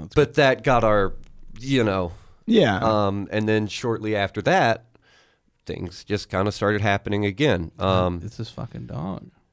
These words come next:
Speaker 2: yeah, uh, just things moving around, uh, pots banging when there's nobody in the kitchen. Um, and then the, the absolute worst night was, uh,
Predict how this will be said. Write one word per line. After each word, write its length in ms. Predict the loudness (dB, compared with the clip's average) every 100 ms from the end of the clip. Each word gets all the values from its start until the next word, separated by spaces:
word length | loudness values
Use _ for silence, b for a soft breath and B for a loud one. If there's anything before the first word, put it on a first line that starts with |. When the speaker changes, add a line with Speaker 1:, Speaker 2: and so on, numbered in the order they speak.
| -4
Speaker 2:
yeah, 240 | 0 0 -2 -2
uh, 240 | 0 2 0
just 260 | -4 -4
things 200 | -2 -2 0
moving 280 | 0 2 2
around, 580 | 2 4 2 0 -4 -14 -6
uh, 440 | -2 0 -2 -4 -6 -4
pots 340 | 0 0 0
banging 560 | -4 -2 0 0 -2 -6 -6
when 180 | -4
there's 180 | -4 -2
nobody 340 | -2 0 2 2
in 80 | 0
the 60 |
kitchen. 480 | -4 -6 -4 -6 -6 -14 _
Um, 480 | -2 0 0 -2 -6 -4
and 220 | 0 2
then 220 | 0 -2 -4
the, 360 | -4 -2 -4 -6
the 280 | -6 -4 -2
absolute 460 | 0 0 0 -2 0
worst 320 | -2 -2 -2
night 280 | -2 -2 -4
was, 280 | -6 -6 -2
uh, 280 | -2 0